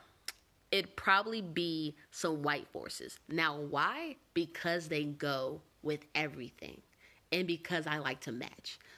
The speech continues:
Like, that's, that's all I got. Like, I could sit here and say some U N C Off-White Jordan ones. They don't go with everything.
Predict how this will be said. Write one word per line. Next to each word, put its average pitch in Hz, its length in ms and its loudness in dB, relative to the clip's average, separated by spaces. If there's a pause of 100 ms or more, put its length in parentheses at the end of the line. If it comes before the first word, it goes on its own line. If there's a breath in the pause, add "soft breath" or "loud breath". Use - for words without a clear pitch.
(100)
Like, 170 320 2
that's, 185 320 2
that's 190 300 0
all 185 140 4
I 147 60 0
got. 131 280 0
Like, 151 180 0
I 185 80 8
could 220 180 -2
sit 208 140 0
here 190 160 2
and 185 100 0
say 180 280 0
some 165 200 0
U 165 180 2
N 165 40 0
C 160 400 -2
Off-White 151 420 0
Jordan 143 300 0
ones. 165 300 0 (340 loud breath)
They 220 80 2
don't 247 160 2
go 240 120 2
with - 120 0
everything. 143 460 -2